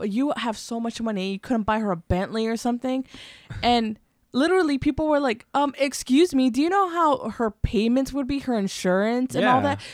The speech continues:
Speaker 1: Do you not think of, like, she's, she works an everyday job.
Speaker 2: Yeah, yeah. I
Speaker 1: She
Speaker 2: mean,
Speaker 1: can
Speaker 2: just,
Speaker 1: afford the payments
Speaker 2: just
Speaker 1: on the
Speaker 2: insurance.
Speaker 1: Camry." Exactly.
Speaker 2: No, no, but the ca-, the, the, the car was paid for. Like,
Speaker 1: Yeah.
Speaker 2: he bought out the car.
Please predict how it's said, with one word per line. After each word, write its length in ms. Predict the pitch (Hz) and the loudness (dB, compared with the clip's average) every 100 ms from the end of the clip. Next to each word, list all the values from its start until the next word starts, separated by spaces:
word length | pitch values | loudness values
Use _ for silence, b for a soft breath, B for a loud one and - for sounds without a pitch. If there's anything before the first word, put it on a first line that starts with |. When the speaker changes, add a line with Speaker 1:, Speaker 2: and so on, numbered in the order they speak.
| B | B
Speaker 1:
Do 80 | 233 | 0
you 80 | 277 | 2
not 240 | 330 226 - | 2 0 -2
think 300 | 202 233 - | -2 -2 -4
of, 180 | 226 220 | -6 -4
like, 340 | 220 202 - b b b | -4 -4 -10 b b b
she's, 360 | - 262 285 277 - | -6 0 0 -2 -6
she 180 | 214 269 | -4 -2
works 260 | 294 - | -4 -6
an 160 | - 247 | -4 -2
everyday 440 | 214 220 208 185 | -2 -2 -2 -2
job. 260 | 190 208 127 | -2 -2 0
Speaker 2:
Yeah, 200 | 104 95 | 0 -2
yeah. 200 | 95 90 - - | -4 -8 -12 -8
I 40 | 123 | -2
Speaker 1:
She 60 | |
Speaker 2:
mean, 80 | 143 | 0
Speaker 1:
can 100 | 320 | 2
Speaker 2:
just, 140 | 277 - | 2 2
Speaker 1:
afford 260 | 254 392 254 | 0 0 0
the 60 | |
payments 280 | 220 220 208 | -2 -2 0
Speaker 2:
just 120 | 196 | 0
Speaker 1:
on 120 | 202 170 | 0 -2
the 40 | |
Speaker 2:
insurance. 440 | - 123 190 196 - | -2 0 2 0 -4
Speaker 1:
Camry." 60 | _ - | _ -6
Exactly. 640 | 226 247 381 427 208 135 | -4 -2 -4 -4 -6 -4
Speaker 2:
No, 100 | 202 | -2
no, 140 | 202 147 | 2 2
but 180 | 139 131 | 0 -2
the 60 | |
ca-, 220 | 147 156 143 | -4 -4 -2
the, 180 | 139 | -4
the, 280 | 131 131 127 | -2 0 0
the 260 | 117 120 113 _ _ - | 0 -4 -4 _ _ 0
car 140 | 226 | 2
was 120 | 170 | 2
paid 260 | - 156 127 | 0 0 0
for. 300 | - - - - | -6 -20 -20 -8
Like, 240 | 135 131 | -6 -2
Speaker 1:
Yeah. 240 | 160 156 117 | 0 2 4
Speaker 2:
he 40 | |
bought 180 | 160 160 | 6 6
out 60 | 143 | 4
the 120 | 113 | 0
car. 380 | - 117 87 | 0 0 -2